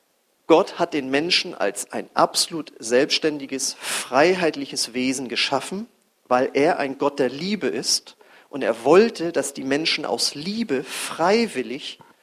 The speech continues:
sich ihm hingeben und mit ihm leben. Und frei bist du nur, wenn die Tür wirklich nicht abgeschlossen ist. Wenn sie abgeschlossen ist und du nicht raus kannst, dann bist du nicht frei. Also musste Gott die Tür aufschließen und die Menschheit hat sich entschieden, wir treten hier raus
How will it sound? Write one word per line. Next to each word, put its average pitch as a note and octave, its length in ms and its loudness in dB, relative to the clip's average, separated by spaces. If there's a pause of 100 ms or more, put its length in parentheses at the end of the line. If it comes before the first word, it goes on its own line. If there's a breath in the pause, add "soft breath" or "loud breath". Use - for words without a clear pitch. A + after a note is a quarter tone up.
(260 soft breath)
sich - 300 -6
ihm F#3+ 140 -6
hingeben F3 520 -2
und C3 160 -8
mit C#3+ 200 -4
ihm C#3+ 160 -8
leben. B2 420 -4 (920 loud breath)
Und D3 160 -10
frei F3+ 400 4
bist F3 320 0
du D#3+ 40 -4
nur, F3 520 2
wenn D3+ 120 2
die D3 120 -4
Tür E3 280 2
wirklich D#3+ 300 0
nicht G#3+ 260 0
abgeschlossen A2 640 -4
ist. - 320 -12 (760)
Wenn C3 100 -10
sie D#3 80 0
abgeschlossen F3+ 560 2
ist D3+ 60 -8
und - 80 -10
du E3+ 40 -4
nicht D#3 220 -6
raus E3+ 240 4
kannst, F#3+ 320 0
dann D#3 80 -2
bist D#3+ 140 2
du E3 40 -2
nicht D#3 180 -8
frei. D3+ 380 -2 (500 loud breath)
Also C#3 220 -4
musste F3 480 2
Gott C3 240 0
die A#2 60 -14
Tür - 360 -2
aufschließen B2 720 -2 (380 soft breath)
und B2+ 140 -14
die B2+ 40 -8
Menschheit F3+ 380 0
hat F3 140 0
sich F3 140 -8
entschieden, E3+ 400 -4
wir C#3+ 120 -2
treten D3+ 300 -4
hier B2 240 -8
raus D#3+ 500 2